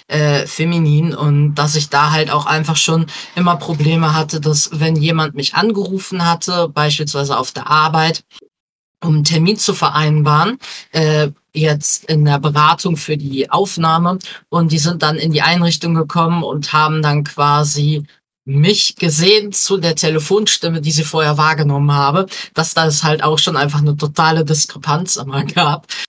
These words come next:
ähm, und sehr witzige Situationen halt entstanden sind im Nachhinein. Aber, ähm, für mich war es halt so, hey, irgendwann geht gar nicht mehr, weil ich irgendwie mich selbst bekämpft habe,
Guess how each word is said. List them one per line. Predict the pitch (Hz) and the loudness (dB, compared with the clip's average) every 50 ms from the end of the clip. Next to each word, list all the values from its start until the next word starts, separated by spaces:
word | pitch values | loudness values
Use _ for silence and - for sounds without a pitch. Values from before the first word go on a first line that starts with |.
| _ _ - | _ _ -4
ähm, | - 170 165 165 170 165 | 0 0 2 2 0 0
und | - 170 165 | -2 -2 -2
sehr | 147 156 160 160 156 | 0 0 0 0 -2
witzige | 151 165 - - - 170 151 156 147 | -2 -4 -2 -2 -2 0 0 0 0
Situationen | 143 156 147 151 156 147 147 - - 160 170 165 156 | 0 0 -2 0 -2 0 0 0 0 0 0 2 2
halt | 151 147 143 147 | 2 0 0 -2
entstanden | 135 139 139 - - - 143 143 156 147 131 139 147 143 | -4 -4 -2 -2 0 0 0 0 0 0 0 0 -2 0
sind | 135 139 151 160 190 220 220 - - - - - _ _ _ _ - | 0 0 0 0 0 0 -2 -4 -8 -10 -20 -20 _ _ _ _ -2
im | 160 160 | 0 2
Nachhinein. | 160 156 160 160 156 - 160 156 156 160 156 160 165 170 - | 2 2 2 0 0 0 0 0 2 2 2 0 0 -2 -2
Aber, | - 151 156 147 151 151 151 147 147 143 - - | -2 -2 0 2 2 2 4 4 2 2 2 2
ähm, | 147 147 147 143 147 147 139 143 - - | 2 2 2 2 2 0 0 -4 -8 -12
für | - - - 147 | -8 -4 0 0
mich | 147 165 185 - - | 2 2 0 0 0
war | 160 156 156 | 0 0 0
es | 156 151 - - | 0 -2 -2 0
halt | 151 151 151 147 | 0 0 0 0
so, | - - 156 151 | -2 -2 0 0
hey, | 151 156 156 156 156 156 156 | 0 0 2 2 0 0 0
irgendwann | 170 175 170 160 160 156 147 147 151 151 156 156 151 - - - - - | -2 -2 0 0 0 0 2 2 2 2 0 -2 -4 -8 -16 -20 -18 -8
geht | - 175 175 170 - | -4 -2 -2 -2 0
gar | - 147 143 156 170 | 0 0 2 2 0
nicht | 175 170 165 - | 0 -2 -2 -2
mehr, | 165 170 165 160 151 147 | 0 0 0 0 0 0
weil | 151 147 147 | 0 2 0
ich | 156 151 - | 0 -2 -2
irgendwie | 147 156 160 156 147 151 | -2 -2 0 0 0 2
mich | 151 147 143 - | 2 2 0 0
selbst | - 143 185 190 - - - | 0 -2 -2 -2 -4 -6 -6
bekämpft | - 143 135 - 151 143 143 139 131 - - - | -6 -8 -6 -4 -2 -2 -2 -2 -6 -6 -4 -2
habe, | 139 135 143 143 151 160 160 | 0 2 2 2 0 -2 -2